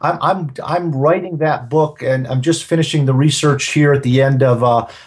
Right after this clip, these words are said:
end of this month, and then we'll be right, we'll be starting the writing process, and the manuscript's gonna be due in about six months. So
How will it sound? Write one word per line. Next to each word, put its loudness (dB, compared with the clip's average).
end 2
of 2
this 2
month, 0
and 2
then 2
we'll 0
be 2
right, 2
we'll -12
be -6
starting -2
the -4
writing -2
process, -2
and -2
the -2
manuscript's 0
gonna 2
be 0
due 2
in 4
about 0
six -4
months. 0
So -2